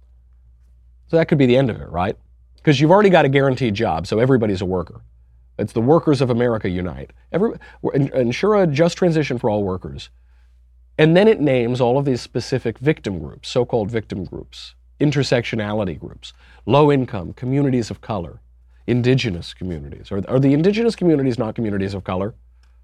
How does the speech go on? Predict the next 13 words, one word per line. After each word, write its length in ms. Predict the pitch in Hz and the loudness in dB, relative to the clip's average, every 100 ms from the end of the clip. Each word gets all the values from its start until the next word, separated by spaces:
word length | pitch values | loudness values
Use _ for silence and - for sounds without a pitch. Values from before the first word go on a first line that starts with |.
| _ _ 131 | _ _ 0
And 120 | 139 | 4
what's 180 | 175 - | 4 2
a 80 | |
community 360 | 156 143 131 120 | 0 0 2 0
of 100 | 101 | -2
color? 340 | 117 90 - - | -4 -6 -8 -14
I 80 | 85 | -8
don't, 220 | 95 113 | -6 0
rural 320 | 160 208 190 - | 4 6 4 4
and 200 | 196 175 | 4 6
urban 280 | 175 160 123 | 6 4 0
communities. 600 | 123 131 113 - - - _ _ _ _ _ _ | 0 0 -2 -6 -16 -20 _ _ _ _ _ _
Wh-, 60 | - | -20